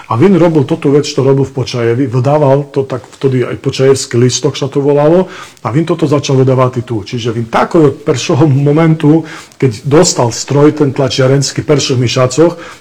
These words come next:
to, to bol taká, skoro taká jak kopírka, t-, také, my si to pozeral na internete, že jak to vyzerá, má to je svoj názov, no a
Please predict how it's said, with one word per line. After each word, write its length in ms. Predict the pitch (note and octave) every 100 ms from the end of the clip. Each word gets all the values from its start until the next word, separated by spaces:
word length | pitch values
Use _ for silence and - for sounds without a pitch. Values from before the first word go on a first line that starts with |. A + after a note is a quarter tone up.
| -
to, 100 | -
to 140 | -
bol 140 | C#3+ C3+
taká, 200 | C#3+ -
skoro 280 | - E3+ C3+
taká 220 | C#3 C3
jak 120 | A#2+
kopírka, 600 | - D3 D#3 D#3+ - A2+
t-, 160 | A2 -
také, 320 | - A2+ B2
my 80 | A#2+
si 100 | -
to 120 | -
pozeral 260 | C3 C3+ C3+
na 160 | B2
internete, 420 | A#2+ B2+ C3 C3 B2
že 120 | B2
jak 120 | B2
to 120 | B2+
vyzerá, 280 | B2 B2 B2+
má 140 | B2
to 80 | A#2
je 80 | B2
svoj 180 | - B2
názov, 380 | B2+ B2+ F3 F3 - - -
no 220 | B2+ B2+
a 140 | -